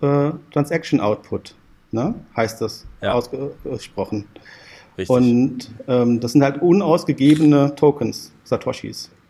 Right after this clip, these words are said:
Speaker 2: Ja, man muss wissen, das Accounting-Modell innerhalb von Bitcoin funktioniert anders als das von Ethereum. Bei, bei Bitcoin ist es so,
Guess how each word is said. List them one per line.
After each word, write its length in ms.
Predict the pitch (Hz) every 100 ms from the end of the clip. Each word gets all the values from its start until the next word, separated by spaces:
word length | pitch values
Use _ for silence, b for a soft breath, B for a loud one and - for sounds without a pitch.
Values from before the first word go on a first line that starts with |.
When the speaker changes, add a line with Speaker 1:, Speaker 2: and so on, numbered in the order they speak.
| _ _ _ _ _ _ _ _ _ -
Speaker 2:
Ja, 180 | 101 113
man 140 | 113 123
muss 120 | 120
wissen, 240 | 160 180 170 B B
das 220 | - 107
Accounting-Modell 1120 | 135 - - 165 185 190 151 139 123 131 165 -
innerhalb 340 | 143 143 143
von 240 | - 135 117
Bitcoin 580 | 110 127 - 107 107
funktioniert 440 | 113 120 110 101 90
anders 280 | 120 123 -
als 180 | 101
das 180 | - 104
von 180 | - 85
Ethereum. 520 | 98 - 92 82 - -
Bei, 360 | 95 202 202 -
bei 120 | 107
Bitcoin 460 | 104 143 - 170 156
ist 160 | 147
es 100 | 131
so, 300 | 139 139 170